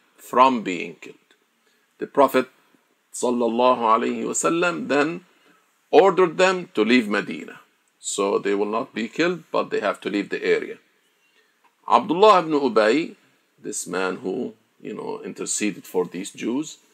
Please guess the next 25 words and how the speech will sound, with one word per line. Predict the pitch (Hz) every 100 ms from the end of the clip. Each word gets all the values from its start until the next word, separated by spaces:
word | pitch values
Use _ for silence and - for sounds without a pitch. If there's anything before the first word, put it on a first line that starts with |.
| _ _
was | - 107 147 180 170 135
a | 113
sly | - - 135 156 151
character, | - 135 110 - -
was | - - -
wicked, | 120 - - - _ _ _ _ _ _ _ _ _ _ _
who | 127 123
caused | - 160 180 196 170 - -
great | 135 156 131
harm | 123 135 143 147 - _ _ _ _ -
to | 107
the | 104
Prophet | - 135 - 120
sallallahu | - 127 113 117 113 131 127
alaihi | 117 117 127 131 123
wasallam | 123 - 165 170 170 170
and | - 127
other | 135 110 92
Muslims. | 82 - - - - - _ _ _ _ _ _ _ _ -
Before | 113 - 196
the | 160
Prophet | 147 147 139 131 -
emigrated | 110 104 92 127 127 120
to | -
Medina, | 113 113 147 160 165 175 151